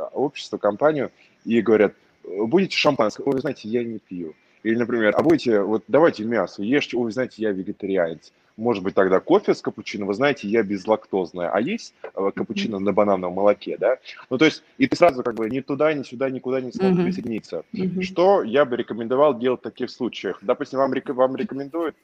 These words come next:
Speaker 1: нам говорят: «Вы не будете там шампанское?» Возьмите, возьмите бокал,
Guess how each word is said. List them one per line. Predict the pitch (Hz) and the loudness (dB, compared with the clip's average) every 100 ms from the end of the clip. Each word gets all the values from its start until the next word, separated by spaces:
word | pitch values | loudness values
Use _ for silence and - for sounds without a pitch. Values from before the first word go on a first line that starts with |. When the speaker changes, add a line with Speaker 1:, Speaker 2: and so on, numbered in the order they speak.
| 110 | -10
Speaker 1:
нам | 104 | -8
говорят: | 92 98 | -8 -8
«Вы | 131 | -8
не | 143 | -2
будете | 185 - | -4 -4
там | - 87 | -8 -8
шампанское?» | - 95 85 78 - 78 - _ _ _ _ _ _ - | -8 -8 -8 -10 -10 -14 -14 _ _ _ _ _ _ -2
Возьмите, | 165 202 233 226 180 | 2 2 0 2 4
возьмите | 180 190 214 170 | 4 2 0 2
бокал, | 170 170 156 156 | 2 4 2 2